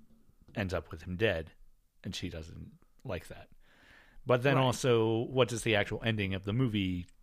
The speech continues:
Speaker 1: mean? You know, when she, when she asks, "What does disgusting mean?" Um, which is how it's, or "What does makes me wanna puke mean?" I think is how it's actually translated in the Criterion Collection.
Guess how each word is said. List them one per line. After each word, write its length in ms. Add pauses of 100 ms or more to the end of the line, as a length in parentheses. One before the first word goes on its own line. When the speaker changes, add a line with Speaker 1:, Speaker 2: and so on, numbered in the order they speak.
Speaker 1:
mean? 540 (220)
You 140
know, 220 (760)
when 180
she, 380
when 180
she 220
asks, 480 (220)
"What 380
does 220
disgusting 640
mean?" 240 (720)
Um, 440 (240)
which 160
is 100
how 200
it's, 320
or 300 (240)
"What 420
does 260
makes 300
me 60
wanna 180
puke 420
mean?" 160
I 100
think 220
is 120
how 160
it's 140
actually 260
translated 640
in 80
the 60
Criterion 400
Collection. 440